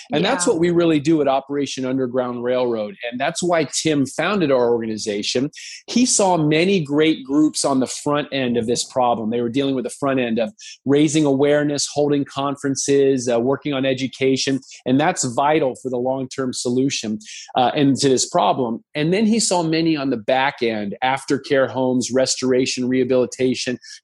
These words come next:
Speaker 1: getting these kids back to the life God had intended for them.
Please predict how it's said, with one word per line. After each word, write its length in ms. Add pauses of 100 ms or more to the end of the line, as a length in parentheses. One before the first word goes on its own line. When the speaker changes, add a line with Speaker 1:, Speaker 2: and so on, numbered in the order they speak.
Speaker 1:
getting 320
these 200
kids 340
back 300
to 80
the 100
life 380
God 240
had 200
intended 500
for 220
them. 240